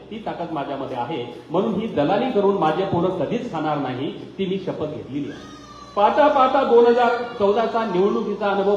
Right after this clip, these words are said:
फार मोठा वाईट आला, एवढा वाईट आला कारण मी एकतर मुरला राजकारणी नाही, भावनिकतेनं आपण राजकारण करायला चाललो, समाजाचं प्रतिनिधित्व आपण केलं पाहिजे किंवा आपल्या सोबत कोणी आलं पाहिजे हा प्रामाणिक माझा प्रयत्न होता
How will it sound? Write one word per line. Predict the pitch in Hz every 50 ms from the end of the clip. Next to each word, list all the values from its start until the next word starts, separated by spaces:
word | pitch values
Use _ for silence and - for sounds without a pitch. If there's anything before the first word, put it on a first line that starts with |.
| -
फार | - - 160 180 175
मोठा | 165 160 156 156 147 147 135 -
वाईट | 113 120 160 165 156
आला, | 123 - - - - - - - - - - - - - - -
एवढा | - 170 190 202 247 294 302
वाईट | 285 277 262 - 262
आला | 247 233 220 190 165 170 - - - - - - - - - - - - - - - - - - - - -
कारण | 214 220 262 269
मी | 254 254 277 302
एकतर | 285 285 285 - 285 285 294 - - - - - - - 151
मुरला | 151 175 208 233 240 254 262 262
राजकारणी | 240 233 226 - - 233 226 226 233 233
नाही, | 226 214 202 202 208 202 156 - - - - - - - - - - - - - - - - - - - - - - - - - - - -
भावनिकतेनं | - 180 185 208 254 302 330 - - 269 262 254
आपण | 247 247 269 254
राजकारण | 247 240 226 226 233 240 240 240 240 240
करायला | 220 220 214 214 226 214 196
चाललो, | 190 175 185 196 202 196 180 151 143 - - - - - - - - - - - -
समाजाचं | 220 233 254 285 285 285 285 277 - 302 285
प्रतिनिधित्व | 285 262 247 240 277 254 285 277 277 - - 285
आपण | 262 262 269 277 262 254
केलं | 254 262 247 254 247
पाहिजे | 247 254 240 233 233 302 311
किंवा | 277 269 262 262 269
आपल्या | 247 226 - - 254 254 233
सोबत | - 214 208 240 294 294 -
कोणी | 247 240 240 247
आलं | 233 226 233 226
पाहिजे | 233 226 208 202 202 - 202
हा | 165 190 233
प्रामाणिक | - - 196 185 185 196 208 302 302 -
माझा | 233 220 220 220
प्रयत्न | 208 208 202 196 196 - - 185
होता | 156 156 175 165 202 180 156